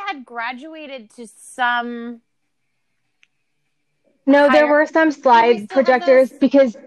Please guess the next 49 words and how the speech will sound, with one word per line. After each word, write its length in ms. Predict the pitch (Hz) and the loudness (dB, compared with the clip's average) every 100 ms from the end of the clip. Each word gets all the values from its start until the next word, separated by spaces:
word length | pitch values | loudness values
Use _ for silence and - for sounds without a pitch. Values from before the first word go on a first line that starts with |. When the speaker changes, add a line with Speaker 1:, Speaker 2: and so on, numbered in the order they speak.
| - - - | -20 -10 -2
Speaker 2:
when 180 | 233 | 0
I 180 | 233 240 | 2 0
took 240 | 240 311 254 | 0 0 2
over 320 | 226 220 233 | 4 4 4
Speaker 1:
For 80 | 240 | 4
Speaker 2:
the 100 | 220 | 2
Speaker 1:
you 100 | 480 | 0
Speaker 2:
class 280 | 453 - 571 | 2 2 0
Speaker 1:
young 160 | - - | -6 -2
Speaker 2:
I 160 | 202 214 | 0 0
Speaker 1:
people, 160 | 277 | -4
Speaker 2:
taught, 500 | 208 202 240 208 262 - - _ _ - _ | 0 0 0 -2 -8 -12 -20 _ _ -20 _
Speaker 1:
slide 240 | 311 311 | -16 -4
Speaker 2:
Yeah. 180 | 370 508 508 359 - | -2 -2 -6 -14 -18
Speaker 1:
projectors 1080 | 285 196 196 175 _ - 160 156 170 190 - - - _ _ _ - | -20 -20 -20 -20 _ -20 -20 -20 -20 -20 -20 -20 -20 _ _ _ -10
were 160 | 220 | -8
this 220 | 233 269 196 | -6 -8 -12
big 340 | - 302 254 | -10 -10 -8
round 460 | 294 330 349 330 285 | -6 -6 -6 -14 -14
wheel 720 | 381 403 294 233 220 226 254 _ _ | -12 -8 -6 -6 -8 -10 -14 _ _
with 160 | - 190 | -20 -20
tiny 360 | - 226 247 269 | -20 -16 -16 -16
little 260 | 277 269 | -16 -18
squares 760 | - - 277 294 277 247 220 269 | -20 -20 -10 -6 -6 -8 -2 2
Speaker 2:
No, 180 | 302 | 4
Speaker 1:
that 80 | 311 | 4
Speaker 2:
'cause 100 | 320 | 2
Speaker 1:
had 60 | 285 | 2
Speaker 2:
they 140 | 330 | 2
Speaker 1:
film 140 | 311 320 | 2 2
Speaker 2:
still 260 | 330 339 | 2 4
do 280 | 240 302 311 | 2 2 2
for, 220 | - 269 | 0 2
like, 240 | 254 247 233 | 4 4 2
little 320 | 233 240 247 | 2 4 2
kids. 420 | 233 240 226 214 | 0 4 4 4
They 140 | 233 226 | 2 2
have 340 | 214 214 214 | 2 2 2
the 120 | 220 | 0
clicky 420 | 220 - 226 269 262 | -2 -2 0 2 2
ones 300 | 262 269 233 | 2 2 2
that 80 | |
you 80 | 233 | 0
can 160 | 233 214 | 0 0
put 140 | 220 | 0
up 100 | 233 | -2
to 120 | - 240 | 0 0
your 180 | 214 185 | 0 2
eyes. 460 | 185 208 233 269 | 2 2 2 0